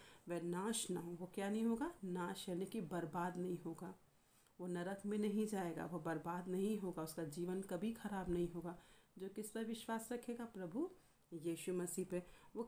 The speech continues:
क्या पाने पाएगा? वह अनंत जीवन को पाएगा। किस चीज़ को पाएगा?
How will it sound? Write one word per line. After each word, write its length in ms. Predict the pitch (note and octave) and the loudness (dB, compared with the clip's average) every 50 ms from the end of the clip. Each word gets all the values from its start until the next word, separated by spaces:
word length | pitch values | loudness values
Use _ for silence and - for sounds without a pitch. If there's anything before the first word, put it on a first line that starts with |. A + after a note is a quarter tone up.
| - | 0
क्या 160 | - B3+ C#4+ | 2 2 2
पाने 340 | D4 C#4+ C#4 B3 A3+ A3+ A3+ | 2 2 4 4 6 6 4
पाएगा? 520 | A3+ A3+ G#3+ G#3 G3+ G3+ F#3+ A3 C4+ D4 - - - - - | 4 2 2 2 2 2 2 2 0 0 -2 -8 -14 -12 -4
वह 140 | F3+ G3+ G#3 | 0 0 0
अनंत 500 | G#3 - G3+ G3+ A3 A#3 B3 A#3 A#3 A3+ | 0 0 2 4 4 4 4 4 2 0
जीवन 420 | F3+ F3+ F#3+ F3+ F3+ F3+ F3+ F#3 | 0 0 0 2 2 4 2 2
को 180 | F3+ - B3+ F#4+ - - - - - - - - - | 2 2 2 2 2 -2 -10 -20 -20 -20 -18 -10 -8
पाएगा। 300 | D3 D3 - - - D#3+ | -8 -8 -8 -8 -10 -10
किस 280 | - - G#3+ G#3+ - | -8 -8 -8 -6 -4
चीज़ 180 | - A#3+ A#3 - | -4 -4 -2 -2
को 80 | C4 | -4
पाएगा? 380 | B3 - A#3+ A#3 A#3 A#3 C#4 F4+ | -2 0 0 0 2 0 0 -2